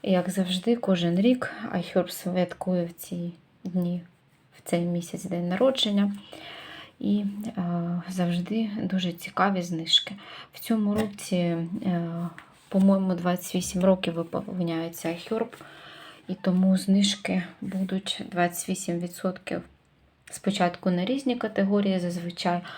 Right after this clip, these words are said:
а потім під, під кінець місяця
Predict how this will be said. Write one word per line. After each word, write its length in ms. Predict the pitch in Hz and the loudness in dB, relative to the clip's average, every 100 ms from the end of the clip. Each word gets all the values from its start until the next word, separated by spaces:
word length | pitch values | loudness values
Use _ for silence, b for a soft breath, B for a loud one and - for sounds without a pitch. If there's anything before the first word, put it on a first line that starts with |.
| B - | B -2
а 100 | - | 2
потім 380 | 202 202 196 | 6 6 4
під, 220 | 165 175 - | 0 -2 -8
під 260 | - 196 | -6 -6
кінець 440 | - 170 175 175 196 | -2 0 0 0 4
місяця 580 | 202 202 175 - 165 | 4 2 -2 -4 -6